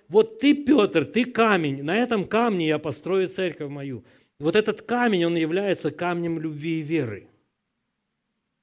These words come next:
Такую веру, как была у Петра,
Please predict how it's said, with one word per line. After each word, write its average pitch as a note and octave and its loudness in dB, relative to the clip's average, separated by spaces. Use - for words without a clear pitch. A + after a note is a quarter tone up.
Такую A#3 2
веру, A#3+ 4
как F#3 -2
была F#3+ 2
у F#3 2
Петра, F3+ -2